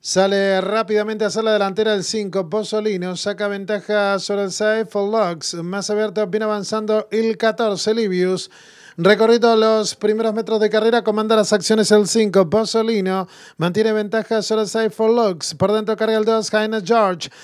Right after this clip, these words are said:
Más abierto lo viene haciendo el número catorce, Livius. Pasan por la señal de marcatoria de los quinientos metros.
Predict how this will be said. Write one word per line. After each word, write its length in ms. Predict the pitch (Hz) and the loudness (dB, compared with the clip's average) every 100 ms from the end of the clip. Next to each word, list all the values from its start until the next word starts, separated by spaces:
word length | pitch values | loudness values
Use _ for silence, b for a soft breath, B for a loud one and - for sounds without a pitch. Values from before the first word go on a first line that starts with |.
| B | B
Más 240 | 170 190 | -2 0
abierto 340 | 208 214 214 220 | 2 2 2 0
lo 80 | 220 | 2
viene 140 | 220 | 0
haciendo 400 | 214 226 220 220 | 0 -2 0 0
el 60 | 220 | 2
número 280 | 226 220 | 2 2
catorce, 680 | 175 220 220 233 220 - 220 | 2 0 2 0 -2 2 2
Livius. 680 | 196 214 233 214 190 139 - B B B | 4 0 -2 -4 -6 -8 -12 B B B
Pasan 320 | 190 185 220 | -2 0 0
por 100 | 220 | -2
la 120 | 214 185 | -2 -4
señal 240 | 214 220 | -4 -4
de 60 | 220 | -4
marcatoria 600 | 220 214 226 226 226 220 | -6 -4 -4 -2 0 0
de 160 | 220 | 0
los 240 | 220 214 - | -2 -4 -6
quinientos 540 | 214 220 233 233 190 | -4 -4 -4 -6 -4
metros. 500 | 226 214 165 107 | -6 -6 -10 -14